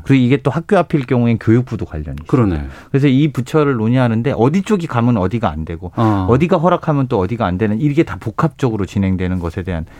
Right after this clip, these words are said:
Speaker 1: 애로사항입니다. 저는 어린이 안전청 뭐 이렇게 놔야 될지는 모르겠습니다만, 조금
Speaker 2: 음.
Speaker 1: 더 정비하고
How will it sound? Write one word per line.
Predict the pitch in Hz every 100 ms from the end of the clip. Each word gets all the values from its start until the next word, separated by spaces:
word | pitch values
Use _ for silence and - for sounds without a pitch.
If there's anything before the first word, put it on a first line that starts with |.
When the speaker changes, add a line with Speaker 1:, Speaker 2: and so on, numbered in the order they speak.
| -
Speaker 1:
애로사항입니다. | 92 110 117 110 85 78 73 85 104 - - - - - - -
저는 | - 131 135
어린이 | 101 113 147 170
안전청 | 139 104 117 156 147 - 156 101
뭐 | 101
이렇게 | 123 -
놔야 | 131 98 117
될지는 | 120 113 123 113
모르겠습니다만, | 95 107 113 - 107 98 98 107 107
조금 | 135 127 120 175
Speaker 2:
음. |
Speaker 1:
더 | 160 156 156 147
정비하고 | - 113 131 143 135 107 92 82 95